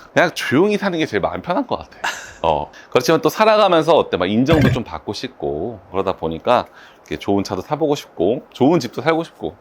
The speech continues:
예, 그런 것 같습니다. 칠삼공 D고요. 아래쪽에 듀얼 머플러 올라가져 있고, 어, 리어 스포일러도 있네. 전동 트렁크입니다. 트렁크 사이즈 괜찮습니다. 예, 여유 있고. 삼천오십만 원에 준비하는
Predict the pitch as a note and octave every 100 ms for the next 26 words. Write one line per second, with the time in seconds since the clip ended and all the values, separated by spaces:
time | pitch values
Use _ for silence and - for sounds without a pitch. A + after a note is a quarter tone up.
0 | D2+ D2+ - A#2+ B2 D#2+ - C#3+ - -
1 | _ - F#3+ F#3 - - - - G3 G3+
2 | F#3+ F#3 F3 D#3 C#3 D3+ A#2 A2+ A#2 A#2
3 | C3+ A#2+ - B2 F#2 G2 - F3 E3+ E3
4 | B2 G#2+ F#2 D#2 C2+ - _ _ _ _
5 | - E2 F#2 B2 - - D3 G#2+ E2 C#2+
6 | A#2+ - - - - - - - _ _
7 | - G#2 A2+ C3 C3 - - E2 - C#2
8 | - - - - - - _ _ - -
9 | - - - _ C3 A#2 - G2+ G2+ G2
10 | G2 F2+ G#2+ A2 F#2+ F#2 F2+ B2+ A2 E2
11 | D#2+ D2+ - E2+ D#2 - D#2+ F2+ D#2 -
12 | C#2+ D#2 A2 _ _ _ _ _ _ _
13 | _ _ _ _ _ _ - - - -
14 | - - - _ - _ _ - A#3+ A3
15 | - - G#3+ C3+ A#2+ - G3+ F#3 F3 E3
16 | D3 B2 A#2+ G#2+